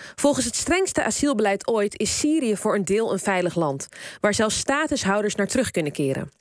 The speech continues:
Net zoals je in Oekraïne gewoon op skivakantie kunt, als we Mona Keizer mogen geloven. Ik stel voor dat we het kabinet op teambuilding uitjes sturen. Zeven nachten Aleppo, inclusief ontbijt en een kogelvrij vest.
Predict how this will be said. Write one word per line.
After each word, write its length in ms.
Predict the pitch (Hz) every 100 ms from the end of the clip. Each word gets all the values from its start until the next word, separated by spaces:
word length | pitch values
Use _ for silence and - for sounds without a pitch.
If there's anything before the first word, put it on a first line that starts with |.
| _ - - - -
Net 200 | 208 269
zoals 320 | 269 214 220
je 60 | -
in 220 | 226 220
Oekraïne 500 | - 226 - 285 247
gewoon 280 | 196 208 208
op 120 | 208
skivakantie 580 | - 320 254 196 165 185
kunt, 320 | 156 143 139
als 160 | 175 165
we 80 | 175
Mona 280 | 165 156
Keizer 360 | 151 151 156 156
mogen 280 | 156 147 156
geloven. 560 | 165 147 143 - 143 _ _ _ - - - - -
Ik 100 | -
stel 220 | 277 262
voor 220 | 285 320
dat 160 | 302 -
we 60 |
het 120 | 226
kabinet 480 | - 262 240 240 262
op 120 | 202 -
teambuilding 580 | 285 320 269 226 202 -
uitjes 320 | 170 165 165
sturen. 440 | - 165 143 - _ - - -
Zeven 420 | 170 254 285 254
nachten 280 | 226 196 -
Aleppo, 460 | 214 190 - 151 -
inclusief 480 | 247 240 220 233 -
ontbijt 400 | 196 180 190 196
en 120 | 185
een 100 | 180
kogelvrij 480 | 190 180 175 175 170
vest. 420 | 160 131 -